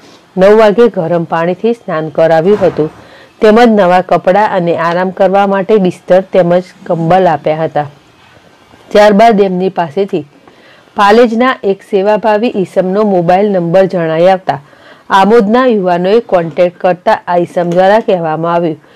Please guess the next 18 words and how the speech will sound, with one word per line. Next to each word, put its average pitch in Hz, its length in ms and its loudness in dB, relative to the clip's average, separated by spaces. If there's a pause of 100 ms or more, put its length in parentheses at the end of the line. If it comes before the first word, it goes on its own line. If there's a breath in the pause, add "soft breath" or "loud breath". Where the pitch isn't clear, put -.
(260 soft breath)
કે 247 80 2 (140)
એ 240 40 6
પાલેજમાં 208 720 0
આવી 170 220 -2
પહોંચ્યા 180 460 -2
હતા 202 260 -2
ત્યારે 175 360 0
મેં 196 380 0
એમની 175 300 -4
બનતી 170 420 0
સેવા 175 360 -4
કરી 165 340 -2
હતી. 175 280 -4 (560 soft breath)
હું 233 280 4
એમને 202 260 2
ખાસ 185 380 -4
ઓળખતો 175 440 -2
નથી, 185 320 -4